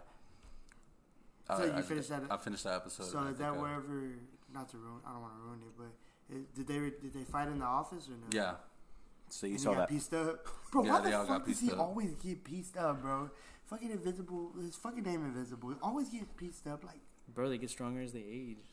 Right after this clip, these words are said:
Speaker 1: I don't give a fuck.
Speaker 3: So you saw the part with big ass tiger?
Speaker 2: Yeah, that lion kicks their ass,
Speaker 3: Dude,
Speaker 2: whatever.
Speaker 3: the next time he makes another appearance in the show, that's gonna be crazy.
Speaker 2: Yeah,
Speaker 3: That
Speaker 2: he
Speaker 3: man
Speaker 2: kicked their ass.
Speaker 1: Bro, for clout.
Speaker 3: Shoot, bro, that's
Speaker 1: Dog,
Speaker 3: crazy.
Speaker 1: what the f-,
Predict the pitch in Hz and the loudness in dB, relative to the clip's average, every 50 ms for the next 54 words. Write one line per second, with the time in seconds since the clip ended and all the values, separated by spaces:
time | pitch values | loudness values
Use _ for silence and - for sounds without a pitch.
0 | - 127 120 117 110 107 113 104 - - - - - - 104 104 110 - 104 95 | -12 -10 -10 -10 -10 -10 -12 -14 -14 -12 -10 -4 0 4 4 6 6 8 8 6
1 | 92 - 92 90 87 82 82 - - - - - - - - - - - 82 78 | 8 8 8 6 6 6 4 0 -2 -8 -12 -8 -6 -6 -6 -6 -4 -2 0 0
2 | 73 73 71 73 - - - 76 73 73 73 73 71 71 76 - - - - - | 2 0 0 -2 -4 -4 -2 -2 -2 -2 -2 -4 -6 -6 -8 -10 -16 -20 -20 -20
3 | - - - - - - - - - - - - - 113 113 110 98 95 95 90 | -20 -20 -20 -20 -20 -20 -20 -20 -20 -20 -14 -2 4 6 8 8 8 6 6 4
4 | 92 95 95 92 - - 90 - 98 92 95 98 98 98 - - 95 98 95 90 | 4 4 4 2 0 -4 -6 -6 -2 0 0 0 0 0 2 4 6 8 8 8
5 | 80 78 73 - - - - - - - - - - - - - 85 90 107 117 | 6 4 0 -2 -6 -8 -8 -8 -8 -8 -12 -14 -14 -10 -4 -2 2 4 4 4
6 | - - 143 139 131 131 131 127 123 117 - - 98 90 90 92 92 104 98 92 | 6 8 8 8 8 6 6 6 4 4 4 2 2 2 4 4 4 4 8 8
7 | - 95 92 87 82 - - 80 76 - - 90 82 73 71 71 - - - - | 8 8 8 6 4 0 -2 -2 -2 0 0 0 2 2 0 -2 -4 -4 -6 -8
8 | - - - - - - 76 73 73 76 80 76 73 73 69 - 71 69 69 69 | -10 -12 -12 -12 -10 -6 -6 -6 -4 -4 -4 -4 -4 -6 -6 -6 -6 -6 -6 -6
9 | 64 - 67 71 - - - - - - - - - - 80 80 82 95 98 92 | -6 -8 -8 -10 -10 -12 -16 -18 -18 -16 -14 -12 -8 -4 0 0 2 2 4 4
10 | 87 82 80 78 76 73 71 73 - 101 95 - - - 92 90 - 90 92 92 | 2 2 2 0 -2 -4 -6 -6 -6 -8 -8 -8 -8 -8 -8 -6 -6 -6 -8 -8
11 | - - - - - - - - - 139 139 143 139 127 120 - - 120 - - | -12 -14 -16 -16 -16 -14 -14 -14 -12 -6 -4 -2 -2 -2 -4 -4 -6 -6 -6 -2
12 | - 131 131 120 120 104 - - - - 87 85 80 78 71 - - - - - | 2 4 4 4 4 2 0 -4 -4 -4 -2 -2 -2 -2 -4 -8 -10 -14 -18 -14
13 | - - 67 69 69 71 73 73 76 78 - - 254 269 269 269 240 - - - | -12 -10 -10 -8 -8 -8 -8 -8 -10 -10 -8 -8 -6 -4 -2 -2 -2 -4 -8 -12
14 | - - - - - | -14 -14 -14 -12 -12